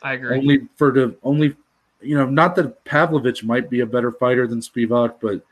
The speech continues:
Speaker 2: we just haven't seen him in so long
Speaker 1: Mm-hmm.
Speaker 2: that it's hard to really estimate what kind of fighter he's gonna be when he comes back. And now that he's out again, it's like, man, like, I don't know what kind of fighter he's really, he might be kind of a shell of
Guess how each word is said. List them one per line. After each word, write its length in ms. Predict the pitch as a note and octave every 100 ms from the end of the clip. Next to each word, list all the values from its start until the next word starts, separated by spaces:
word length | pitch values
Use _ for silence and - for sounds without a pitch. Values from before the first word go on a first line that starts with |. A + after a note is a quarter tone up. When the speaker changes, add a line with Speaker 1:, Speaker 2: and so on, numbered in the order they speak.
| _ _ _ -
Speaker 2:
we 80 | B2
just 120 | C#3
haven't 220 | C#3+ A#2+
seen 200 | - D3
him 100 | C3
in 80 | A2+
so 200 | - A#2+
long 420 | A#2 A2+ A2+ A2 G#2+
Speaker 1:
Mm-hmm. 240 | C3 B2+
Speaker 2:
that 360 | C3 A#2 A2 - _ - - - -
it's 140 | A#2+
hard 180 | D3+ D3
to 60 | B2
really 320 | A#2+ B2 A#2
estimate 520 | A#2 A#2+ - A2+ A2 G2+
what 200 | A2+ -
kind 160 | A#2+
of 100 | G#2
fighter 280 | A#2 A2+ G#2
he's 220 | F2+ A#2+
gonna 160 | - G#2
be 140 | F#2+ G#2+
when 120 | G2+
he 80 | F#2+
comes 280 | A#2 G2+ F2+
back. 420 | A#2 A#2+ G#2+ G2+
And 80 | G#2+
now 100 | B2+
that 100 | A#2+
he's 160 | G#2
out 160 | A#2+ A#2+
again, 800 | - - A#2 D3+ D#3 C3 G#2 F#2+ _ _ _ _ _ _
it's 100 | -
like, 200 | C#2+ -
man, 440 | C#3+ D3+ A#2+ F#2
like, 180 | F#2+ F#2
I 80 | A#2
don't 160 | C#3+ B2
know 140 | A#2
what 300 | A2 B2+ D#3+
kind 180 | - B2
of 80 | A2+
fighter 320 | A#2+ A2+ G#2+
he's 240 | G#2+ G#2
really, 240 | A2+ A#2 G#2
he 200 | F#2 A#2
might 200 | D3 C#3
be 100 | A#2+
kind 140 | C3+
of 60 | A#2+
a 60 | G#2
shell 340 | - B2 C3+
of 120 | B2